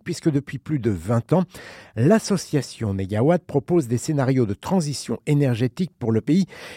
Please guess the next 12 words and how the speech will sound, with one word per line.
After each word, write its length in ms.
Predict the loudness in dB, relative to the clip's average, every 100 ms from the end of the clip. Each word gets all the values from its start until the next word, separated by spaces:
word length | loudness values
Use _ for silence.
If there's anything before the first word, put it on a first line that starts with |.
| -20
qui 160 | 0 4
reposent, 460 | 4 2 -4 -4 -12 _
entre 300 | -6 0 4
autres, 320 | 4 2 -14 _
sur 400 | -14 -4 -2 0
des 260 | -2 -2
économies 460 | -4 -6 -4 -2 -2
d'énergie. 640 | 2 2 4 0 -2 -10 -20 _ _ _
Alors 220 | -8 -6
que 100 | -6
le 80 | -6
Parlement 580 | -6 -4 -4 -4 -6